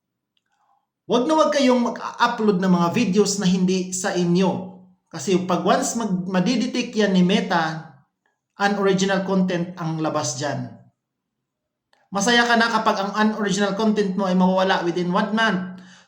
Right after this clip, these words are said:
two months, three months. Pero sa akin guys, nawala ang aking unoriginal content, seven months.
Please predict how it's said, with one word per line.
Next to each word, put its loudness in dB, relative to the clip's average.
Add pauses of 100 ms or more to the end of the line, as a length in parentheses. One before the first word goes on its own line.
(120)
two 0
months, 0 (320)
three 0
months. 0 (480)
Pero 0
sa 2
akin 0
guys, 4
nawala 2
ang -2 (200)
aking -8 (320)
unoriginal 2
content, 0 (400)
seven -2
months. -8